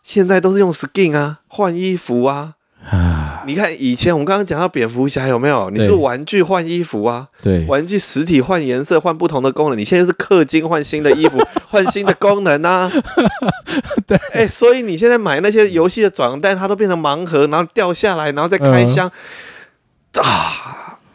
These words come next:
Speaker 1: 现在都把它跑到虚拟化了啦。
Speaker 2: 对啊，你看以前还有纸
Speaker 1: 所以好玩的东西都变成线上的啦。
Speaker 2: 嗯，你看以前还有纸娃娃。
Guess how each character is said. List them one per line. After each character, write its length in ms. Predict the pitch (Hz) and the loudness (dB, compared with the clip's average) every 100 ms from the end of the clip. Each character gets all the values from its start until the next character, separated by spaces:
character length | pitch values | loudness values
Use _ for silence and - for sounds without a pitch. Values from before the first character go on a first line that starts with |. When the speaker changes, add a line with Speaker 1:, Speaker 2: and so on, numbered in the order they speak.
| - | -20
Speaker 1:
现 320 | - - 196 | -8 0 0
在 160 | 180 202 | 2 2
都 140 | 190 | 2
把 200 | 175 156 | 0 -2
它 120 | 117 170 | -4 -2
跑 180 | 135 | 0
到 100 | 156 | 0
虚 240 | 175 - 175 | -2 -4 -4
拟 220 | 151 101 | -2 -2
化 260 | 101 165 120 | 0 0 2
了 160 | 98 | 0
啦。 300 | 90 82 - | -4 -8 -8
Speaker 2:
对 280 | - 95 82 | -2 0 0
啊， 200 | 76 73 - - - _ _ | -2 -6 -10 -20 -20 _ _
你 60 | - | 0
看 160 | 151 | 2
以 40 | 123 | 4
前 120 | 123 | 4
还 60 | 127 | 4
有 80 | |
纸 60 | 131 | 4
Speaker 1:
所 40 | |
以 80 | 160 | 4
好 60 | 139 | 2
玩 180 | 131 143 | 4 2
的 80 | |
东 140 | 160 170 | 0 -2
西 60 | |
都 60 | 170 | 0
变 120 | 170 | 0
成 80 | 151 | 0
线 260 | 143 160 139 | 2 0 2
上 240 | 160 123 | -2 -2
的 140 | 92 85 | -2 -2
啦。 200 | 80 - | -4 -8
Speaker 2:
嗯， 260 | 104 95 | -6 -4
你 80 | 98 | -2
看 160 | 113 165 | 2 2
以 60 | |
前 100 | 120 | 2
还 60 | 123 | 2
有 60 | 131 | 2
纸 240 | - 92 | 0 0
娃 160 | 90 90 | 2 2
娃。 320 | 95 95 107 | 4 2 0